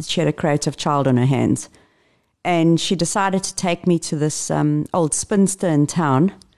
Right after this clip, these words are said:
um, who had trained as an artist, and she was a fantastic puppeteer. I remember I was so afraid of this woman 'cause she had all these puppets that she used to make for the National Theatre, and she had these rooms that you <laughs> had to pass to get to her studio.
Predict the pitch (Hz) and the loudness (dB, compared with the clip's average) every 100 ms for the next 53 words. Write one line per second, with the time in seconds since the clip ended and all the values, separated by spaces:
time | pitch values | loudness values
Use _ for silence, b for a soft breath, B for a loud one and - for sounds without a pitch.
0 | b b b b b _ - 165 165 170 | b b b b b _ -2 0 4 4
1 | 170 - _ _ - 185 226 254 226 - | 4 0 _ _ 0 4 4 4 2 -6
2 | _ - 196 196 - 247 202 190 185 165 | _ -6 -4 -4 -4 -2 2 4 2 2
3 | 160 160 151 156 - 156 - - - 151 | 0 2 2 0 -4 -6 -8 -6 0 2
4 | 156 - 208 190 - 160 160 - 175 160 | 2 0 2 2 0 -2 -2 -2 -2 0
5 | - 226 - - - 185 190 180 - 143 | -2 -2 -2 -4 -4 -4 -4 -4 -2 0
6 | 135 160 165 190 190 170 165 - 190 160 | 0 0 2 2 2 0 -2 -2 -2 -2
7 | - 180 175 170 151 - 156 147 147 - | -2 0 0 -2 -4 0 2 2 -2 -2
8 | 175 - 175 175 165 B B B - 214 | -2 0 2 2 0 B B B -6 -4
9 | 214 - - 156 - 170 160 - 156 160 | -4 -4 -4 -4 0 0 0 -2 -2 -2
10 | - 156 151 156 160 - 151 - 190 175 | -4 -2 0 0 0 -2 -2 0 0 0
11 | - 156 143 - 165 156 B B B B | -2 -2 -2 -2 -2 -2 B B B B
12 | 175 160 165 226 233 208 180 180 - 196 | -6 -2 0 4 4 4 2 -2 -4 -2
13 | 196 247 - 190 247 196 185 - 160 196 | 0 -2 -4 -4 0 0 0 -4 -2 -2
14 | 196 190 185 - - 202 175 135 139 | 0 2 2 0 0 2 2 2 0